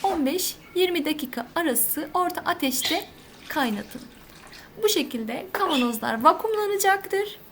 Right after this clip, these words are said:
ve kışlık yıllarca saklayabilirsiniz. Hiçbir şekilde bozulmayacaktır arkadaşlar. Evet. Eğer uzunca bir süre saklamak istiyorsanız bu yöntemi yapmanızı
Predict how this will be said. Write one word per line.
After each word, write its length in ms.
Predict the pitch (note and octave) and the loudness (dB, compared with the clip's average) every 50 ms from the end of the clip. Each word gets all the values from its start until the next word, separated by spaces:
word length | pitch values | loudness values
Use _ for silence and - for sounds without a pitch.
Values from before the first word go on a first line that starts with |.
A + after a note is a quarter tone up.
| - - | -12 -4
ve 360 | C#4 C#4 C4 C4 C#4+ F4 - - - - - - - - - - - - | 0 0 2 2 0 0 -2 -4 -4 -4 -4 -8 -12 -16 -20 -20 -8 -2
kışlık 680 | - - G#4+ G4+ - - B3+ C4 C4 - - - - - - - - - - - - - | 2 4 4 4 4 2 0 -4 -6 -6 -8 -12 -14 -16 -18 -20 -20 -20 -20 -14 -8 -2
yıllarca 560 | C4 C#4+ E4 D#4+ E4 F#4 F4+ D#4+ D4+ D4 F#4+ | 2 2 2 4 4 4 4 4 4 6 6
saklayabilirsiniz. 1040 | - - C4+ C4 C4+ C4 B3+ B3+ B3+ A3 A3+ G#3+ A#3+ A#3 - D4+ E4+ G4+ - - | 6 6 4 4 2 2 4 4 4 4 2 0 2 2 2 2 4 4 4 4
Hiçbir 280 | A4+ A4 - - C#4+ C#4 | 4 2 0 0 0 0
şekilde 520 | - - D4 D4 - D4 D#4+ G#4+ G4+ E4 | 2 2 0 0 -2 -2 -2 -2 0 2
bozulmayacaktır 720 | D4 C#4 A3+ B3+ A#3+ A3+ G#3+ G#3 G#3 G#3+ G#3 G#3 - A3 G#3 | 2 2 2 2 2 2 2 2 0 -2 -4 -6 -6 -8 -6
arkadaşlar. 580 | G#3 G#3 G#3 - - G#3 G#3 A3 - - - - - - - - - - - - - - - - - - - - - - - - - | -6 -6 -6 -6 -6 -6 -6 -6 -6 -6 -6 -8 -8 -10 -10 -10 -10 -10 -10 -10 -10 -10 -10 -10 -10 -10 -8 -8 -8 -8 -6 -6 -4
Evet. 160 | B3+ A3+ - - - - - - - G3+ - - - - - - - - - - - - - - - - - - - - | -4 -4 -4 -6 -10 -10 -12 -10 -10 -10 -10 -10 -10 -10 -10 -10 -10 -10 -10 -10 -10 -10 -10 -10 -10 -10 -10 -10 -6 -2
Eğer 240 | D#4+ D#4 C4+ B3+ B3+ B3+ D4 | 2 4 4 4 2 2 0
uzunca 540 | D#4+ D4+ F#4+ G4 G4 F4 C4+ B3+ B3 A#3 B3+ | 0 2 4 4 4 4 4 2 2 2 2
bir 140 | F4+ F#4+ F#4 | 2 4 4
süre 260 | - - C4 A#3 B3 | 4 4 4 4 4
saklamak 640 | - - F4+ E4+ E4+ - B3+ A3 A3 A#3+ - - | 4 4 4 2 2 0 -2 -2 -2 -2 -2 0
istiyorsanız 640 | G4 - - - C#4 B3+ B3+ B3+ B3 B3+ - - - - - - - - - - | 0 0 0 2 0 0 0 0 -2 -2 -4 -4 -4 -6 -6 -8 -10 -10 -4 0
bu 80 | G#4+ G4+ | 2 2
yöntemi 460 | F4+ D4 C4+ C4 C4 D4+ D#4+ F#4 F#4+ | 4 4 2 0 0 0 0 2 2
yapmanızı 480 | G4 E4+ - D4 C#4+ C#4+ D4 D#4 G4+ | 2 2 0 0 0 2 2 2 0